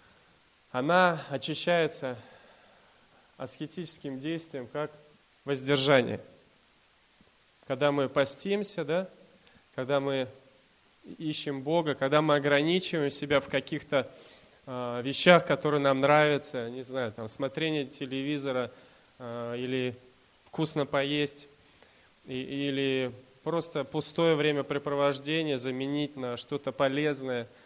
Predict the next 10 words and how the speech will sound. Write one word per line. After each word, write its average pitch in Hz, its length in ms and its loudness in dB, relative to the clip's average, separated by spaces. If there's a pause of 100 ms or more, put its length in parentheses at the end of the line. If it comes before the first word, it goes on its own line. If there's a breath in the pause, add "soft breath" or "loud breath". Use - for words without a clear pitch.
(220 loud breath)
а, 117 260 -6
общение 139 500 -4
с - 60 0
семьей 139 560 0
или 123 380 -8
чтение 143 540 0
какой-нибудь 131 420 -4
литературы, 131 680 -2
потому 147 320 -4
что 151 220 -4